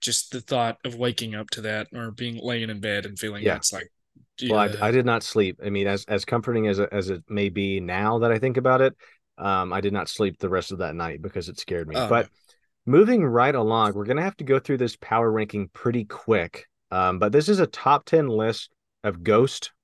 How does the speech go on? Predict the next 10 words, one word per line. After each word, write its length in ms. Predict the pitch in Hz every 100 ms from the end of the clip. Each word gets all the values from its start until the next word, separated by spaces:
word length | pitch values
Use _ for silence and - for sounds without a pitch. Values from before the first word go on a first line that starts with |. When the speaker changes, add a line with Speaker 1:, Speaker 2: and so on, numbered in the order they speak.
| _ _ _ _
Speaker 2:
of 120 | 104
all 160 | 104 104
time. 260 | 104 85 76
These 160 | 95
are 60 | 98
famous 380 | - 113 120 -
ghosts 340 | 117 110 -
that 180 | - 90 - - _
everyone 380 | 131 131 120 98
knows 360 | 92 98 -